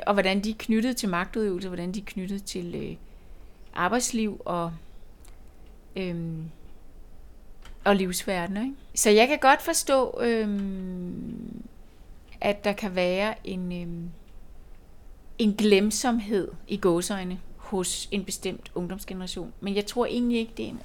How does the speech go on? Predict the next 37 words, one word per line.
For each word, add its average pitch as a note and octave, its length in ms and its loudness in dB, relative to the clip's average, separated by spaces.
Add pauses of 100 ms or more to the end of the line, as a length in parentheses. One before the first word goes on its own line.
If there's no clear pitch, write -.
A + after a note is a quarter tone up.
reel G3+ 340 0
glemsomhed, F#3+ 560 -4 (260)
andet E3+ 240 2
end E3+ 80 -2
hvad E3 120 -4
unge E3+ 300 -2
altid B2+ 280 -6
gør. E3+ 200 -2 (340)
Jeg G3+ 80 -6
tror, G#3 300 0
det G#3 320 -4
er D#3 180 -6
et F3+ 200 -8
oprør, A3+ 560 0 (260)
et G#3 120 -4
ubevidst, B3 680 0 (680)
subliminalt G#3+ 1120 2
oprør A3+ 580 2
mod A3+ 480 4 (1600)
et G#3 160 -2
kontraktbrud G#3 840 0
af G#3+ 140 -2
en G3 100 -4
art. G3+ 360 -8
Og F#3+ 120 -2
så A3 100 -2
tror G#3 300 0
jeg G#3 260 0
også, F#3 420 0
at F#3+ 160 -2 (160)
politikerne A3+ 540 0
selv B3 300 6
lægger B3+ 200 0
op - 200 -4
til A3 180 0
det, A3 100 -2
fordi G#3 340 -4